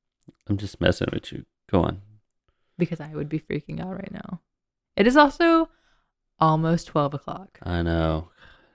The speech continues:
Speaker 2: So, radioactive dispersal would have affected all of the bodies rather than just, um,
Speaker 1: Yeah, just
Speaker 2: the
Speaker 1: the
Speaker 2: one.
Speaker 1: few, yeah, yeah.
Speaker 2: Like I said before, this could also be explained by the natural process of mummification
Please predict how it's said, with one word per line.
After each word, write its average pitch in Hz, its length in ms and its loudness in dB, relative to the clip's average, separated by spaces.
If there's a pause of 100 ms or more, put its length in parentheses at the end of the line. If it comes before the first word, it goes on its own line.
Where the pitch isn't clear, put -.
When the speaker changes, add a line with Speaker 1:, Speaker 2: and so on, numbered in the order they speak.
(300)
Speaker 2:
So, 220 260 6 (320)
radioactive 180 560 0
dispersal 196 560 0
would 180 80 4
have 170 100 0
affected 151 400 -10 (120)
all 247 420 4
of 180 160 2
the 165 60 -10
bodies 151 600 -8
rather 147 240 -4
than 147 240 -12
just, 143 360 -10
um, 143 420 -8 (880)
Speaker 1:
Yeah, 92 340 4 (200)
just - 340 2 (220)
Speaker 2:
the 165 80 -2
Speaker 1:
the 156 80 4
Speaker 2:
one. 156 200 -6
Speaker 1:
few, 90 320 4
yeah, 85 320 2
yeah. 85 220 -2 (960)
Speaker 2:
Like 202 180 2
I 202 60 0
said 202 180 -6
before, 170 580 -2 (100)
this 185 120 -4
could - 140 -8
also 165 220 -4
be 156 100 -8
explained 156 380 -12
by 156 80 -8
the 151 100 -10
natural 147 320 -14
process 147 460 -12
of - 160 -14
mummification 165 1000 -8